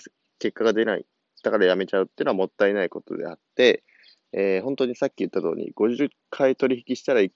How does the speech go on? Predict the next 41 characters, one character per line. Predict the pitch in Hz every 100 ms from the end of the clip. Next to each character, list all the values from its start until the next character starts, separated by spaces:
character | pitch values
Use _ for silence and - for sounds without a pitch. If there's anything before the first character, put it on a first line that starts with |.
| _
回 | 123 120
ぐ |
ら | 123
い | 104
直 | -
接 | - 92 -
取 | 95 -
引 | -
が | 87
で | 101
き | -
る | 127
っ |
て | - 110
い | 98
う |
ぐ | 92
ら | 90
い |
な | 87
の | 87 87
で、 | 107 - _ _ _ _ _ -
な | 120
ん |
か | 98 82 - - -
ね、 | 101 - - _
自 | - 107
分 | 113 120 120
で | 131 147 -
力 | - - 143 120
を |
入 | 95
れ | 92
る | 90 87 _ -
一 | 101
ヶ | - 107
月 | 101 -
間 | 82 - -
と |
か | -
ね、 | 87